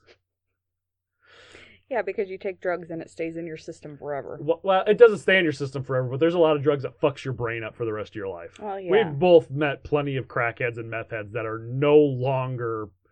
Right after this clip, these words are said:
Speaker 2: uh, prosperous people.
Speaker 1: Very true.
Speaker 2: So.
Speaker 1: Very true.
Speaker 2: He had found a doctor to treat him and booked him in a room in the Bechamel Hospital, where he had his own room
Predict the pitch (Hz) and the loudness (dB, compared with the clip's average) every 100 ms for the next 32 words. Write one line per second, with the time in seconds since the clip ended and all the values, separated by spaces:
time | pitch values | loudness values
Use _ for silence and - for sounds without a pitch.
0 | _ _ _ _ _ _ _ _ _ 139 | _ _ _ _ _ _ _ _ _ -8
1 | 110 104 _ _ _ _ _ - - 131 | -6 -8 _ _ _ _ _ -12 -4 -4
2 | 123 - 107 95 - 113 - - - _ | -4 -10 -12 -10 -10 -12 -12 -18 -20 _
3 | _ _ _ _ _ _ _ _ _ _ | _ _ _ _ _ _ _ _ _ _
4 | _ _ - 165 180 226 170 _ - 98 | _ _ -12 -10 -10 -14 -16 _ -12 -12
5 | - _ _ - 165 175 - _ _ _ | -14 _ _ -14 -14 -16 -20 _ _ _
6 | _ _ _ _ _ _ _ _ - 175 | _ _ _ _ _ _ _ _ 2 2
7 | 135 160 196 208 180 175 220 208 - 175 | 4 4 6 8 8 6 0 -4 0 0
8 | 135 147 175 - 131 117 135 - 156 147 | 2 -2 -4 -6 -8 -4 -2 0 0 -2
9 | 131 131 143 156 180 - 143 135 123 113 | -2 -2 0 -2 -4 -6 -6 -2 -4 -6
10 | 104 156 - 190 165 165 180 151 139 131 | 2 2 4 2 4 4 4 2 0 -2
11 | - 143 180 - 135 123 131 123 117 104 | 0 0 0 -4 -6 -4 -2 -2 -2 -4
12 | 113 131 202 185 156 190 | -2 0 0 0 0 -2